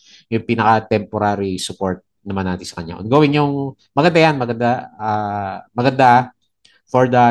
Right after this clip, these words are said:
short term lang, ah, short term. Kasi yung follow-on offering niya, one, one point zero five. So, mura yon.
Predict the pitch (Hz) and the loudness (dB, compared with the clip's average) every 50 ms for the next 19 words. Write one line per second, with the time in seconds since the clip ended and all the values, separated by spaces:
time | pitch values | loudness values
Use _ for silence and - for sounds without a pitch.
0 | 120 - 131 123 120 123 123 120 117 120 113 101 98 98 98 _ - - 101 98 | 2 0 -2 -2 -2 -2 -4 -6 -4 -6 -8 -6 -8 -10 -12 _ -10 -8 -8 -8
1 | 90 _ - 92 90 - 104 - 139 135 117 120 131 127 127 123 120 120 110 104 | -8 _ -12 -12 -10 -10 -2 -2 0 0 0 2 2 2 2 0 -4 -4 -8 -8
2 | - 110 113 104 101 98 90 87 90 90 _ _ _ _ _ _ _ - 104 113 | -6 -6 -8 -6 -6 -6 -6 -6 -8 -10 _ _ _ _ _ _ _ -2 0 0
3 | 113 107 107 107 107 104 107 104 _ _ _ _ _ _ _ 110 110 117 117 120 | 0 0 -2 -12 -14 -16 -16 -20 _ _ _ _ _ _ _ 0 0 0 0 -2
4 | 123 117 110 104 - 113 101 98 - - 107 104 92 - - 113 107 101 101 113 | -2 -2 -2 -2 -4 -4 -4 -4 -4 -2 -4 -4 -4 -6 -6 -6 -6 -6 -4 -6
5 | 110 104 104 98 95 101 104 92 87 - | -4 -4 -4 -2 -2 -2 -2 -2 -4 -8